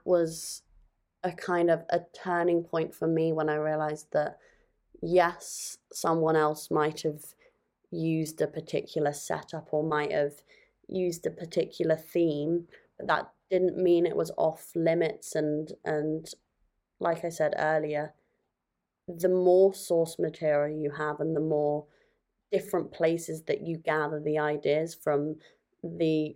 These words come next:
the greater your ability to be able to make something that is original and interesting and has so many different kind of references and sides to it. And you find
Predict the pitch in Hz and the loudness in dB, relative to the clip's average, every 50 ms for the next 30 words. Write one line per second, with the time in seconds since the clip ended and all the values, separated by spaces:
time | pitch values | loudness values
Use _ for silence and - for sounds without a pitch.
0 | 170 165 170 165 - 175 175 170 170 175 175 - - - 170 160 156 - - - | -8 -6 -8 -4 0 4 4 6 4 4 0 -2 -2 2 2 2 2 2 0 0
1 | 165 160 156 160 156 147 - 156 156 160 165 160 - 175 156 151 - - 160 165 | 2 2 4 4 2 2 2 2 2 2 2 0 -2 -6 -6 -6 -6 -6 -6 -2
2 | 160 151 147 147 143 147 151 147 - 160 165 160 147 139 143 - - - 180 165 | 0 2 2 2 0 -2 -6 -6 -4 -2 0 2 2 2 0 0 -4 -6 -4 -2
3 | 160 156 151 156 160 156 147 151 151 151 165 180 - - - - _ _ _ _ | -2 -2 -2 0 0 0 2 2 2 0 0 -2 -6 -12 -16 -20 _ _ _ _
4 | _ _ _ _ _ _ _ _ _ _ - - 165 160 151 143 - - 147 143 | _ _ _ _ _ _ _ _ _ _ 0 2 2 2 2 0 0 0 0 2
5 | 139 135 139 143 - 160 151 139 156 151 147 143 - - 151 143 - - - - | 2 2 2 0 0 0 0 0 0 0 0 0 -2 -2 -4 -4 -6 -6 -2 0
6 | 147 139 139 143 143 147 143 - - - - _ _ _ - 160 156 151 156 156 | 0 2 2 2 0 0 -2 -8 -20 -20 -20 _ _ _ -2 2 2 2 2 0
7 | 156 - 165 156 151 - - 170 165 160 156 165 160 160 156 151 151 156 156 - | 0 -2 -2 -2 -2 0 2 2 4 4 4 4 4 2 2 2 0 -2 -2 -4
8 | - - 156 151 - - - - 156 151 151 147 147 147 143 143 143 - - - | -4 -4 -4 -4 -4 -6 -4 -2 0 0 2 2 2 4 4 4 2 -2 -8 -20
9 | _ _ _ _ _ _ - 165 165 156 165 165 - - 151 143 - - - - | _ _ _ _ _ _ -2 2 2 2 2 0 -4 -4 -2 -2 -2 -2 -2 0
10 | 165 156 156 147 - - 147 147 147 147 - - - 156 147 147 147 151 151 147 | 2 2 2 2 2 0 0 0 0 -2 -2 -2 -2 0 0 0 0 0 -2 -4
11 | - - - - - 156 147 147 147 143 147 - - - _ _ _ _ _ _ | -8 -12 -12 -6 -4 -2 0 0 0 0 0 -2 -6 -10 _ _ _ _ _ _
12 | _ _ _ _ - 151 151 151 151 156 151 151 156 151 - - - _ _ 175 | _ _ _ _ -2 0 0 2 2 0 0 -2 -4 -6 -8 -14 -18 _ _ -6
13 | 175 175 170 - - - 180 175 175 185 196 190 180 170 | -4 -4 -4 -4 -2 0 2 2 4 4 4 4 4 2